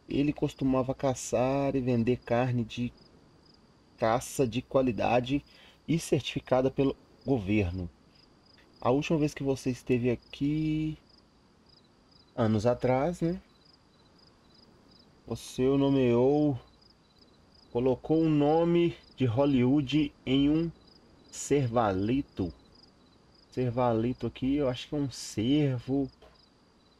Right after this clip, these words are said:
É algum animal de chifre, recém-nascido. Hollywood tem uma característica genética. O que é isso aqui? Um chifre pouco comum.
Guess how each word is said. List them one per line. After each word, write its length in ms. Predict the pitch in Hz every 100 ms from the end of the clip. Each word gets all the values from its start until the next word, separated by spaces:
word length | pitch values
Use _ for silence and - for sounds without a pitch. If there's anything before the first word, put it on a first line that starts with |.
| _ _ _ _ _
É 60 | 127
algum 460 | 123 123 143 180
animal 340 | 247 233 151 156
de 120 | 165
chifre, 640 | - - 123 - - 95 - _
recém-nascido. 1040 | 110 104 - 143 147 131 - - 95 82 87 - _ _ _ _ _ _ _ _ _ - - - - _ -
Hollywood 460 | 123 147 156 170 170
tem 160 | 160
uma 180 | 175 170
característica 800 | 160 151 - - 139 139 - 143
genética. 840 | 139 143 120 110 - - 98 92 - _ _ _ _ _ _ _
O 40 |
que 60 | -
é 40 | 104
isso 100 | 101
aqui? 260 | 143 175 - - - - _
Um 200 | 135 147
chifre 800 | 123 - - 165 180 - 175 180 170 _ _ _ _ _ -
pouco 300 | 175 180 175
comum. 540 | - 170 143 123 120